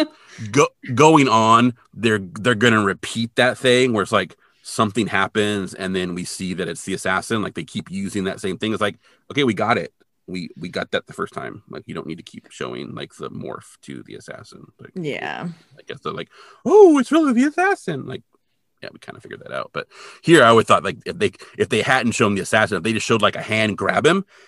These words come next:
Speaker 2: and we don't know who it is, and then we see Chapel like, "Oh, someone, like, hit me in the head, and I think he went up on the roof," right? Then it's like, "Well, who hit him on the head? Was it the assassin who hit him on the head and then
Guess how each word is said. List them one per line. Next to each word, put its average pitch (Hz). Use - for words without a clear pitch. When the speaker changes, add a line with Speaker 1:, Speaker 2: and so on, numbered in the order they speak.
Speaker 2:
and 101
we 101
don't 107
know 110
who 110
it 101
is, 151
and 104
then 107
we 107
see 98
Chapel 98
like, 95
"Oh, 139
someone, 131
like, 95
hit -
me 104
in 95
the 87
head, 127
and 98
I 98
think 143
he 127
went 117
up 101
on 101
the 95
roof," 104
right? 95
Then 113
it's 104
like, 92
"Well, 107
who 143
hit 120
him 131
on 123
the 110
head? 151
Was 117
it 107
the 117
assassin -
who 156
hit 160
him 165
on 165
the 165
head 170
and 127
then 98